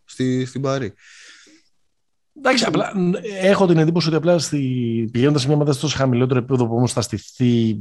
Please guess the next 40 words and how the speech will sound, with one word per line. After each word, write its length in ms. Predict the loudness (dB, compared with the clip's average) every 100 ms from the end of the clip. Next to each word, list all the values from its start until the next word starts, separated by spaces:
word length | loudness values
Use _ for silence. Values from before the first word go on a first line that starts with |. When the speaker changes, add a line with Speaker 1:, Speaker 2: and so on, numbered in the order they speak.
| -4
Speaker 2:
γύρω 440 | -4 0 2 2
του, 80 | 2
θα 100 | 0
είναι 100 | 0
αυτός, 280 | 0 -2 -4
ξέρω 180 | -4 -4
εγώ, 380 | -4 -6 -8 -12 -12
ο 80 |
καλύτερος 520 | -6 -4 -4 -4 -6 -6
μέσα 220 | -6 -8
στους, 320 | -10 -16 -20 -20 -20 -20 -20 -18 -14 -10
ε, 220 | -10 -10
δηλαδή, 420 | -10 -4 0 0 -2 -12
θα 220 | -6 -4
μπορέσει 720 | -2 2 2 4 4 2 0
να, 220 | 0 2 0
να 320 | 0 -2 -2
ψη-, 460 | -6 -6 -10 -16 -16 -6
να 240 | -2 -2
ψηθεί 420 | -2 -4 -2 -2
περισσότερο 520 | 2 2 2 0 0 0
σε 100 | -2
αυτό 140 | 0
για 100 | 0
το 80 | 0
οποίο 220 | 0 0
προορίζεται 520 | 2 2 4 2 0
στο 180 | -2 -2
N 40 | -2
B 40 |
A 40 |
και 100 | 0
όχι 140 | 0 2
να 140 | 0 0
γίνει 260 | -4 -2
ένας 220 | 0 -2 -2
παίχτης 300 | -6 -4 -2
ρόλου, 340 | 2 2 0
γιατί 180 | -2 -2
αναγκαστικά 760 | 0 0 -2 -2 -2 0 -2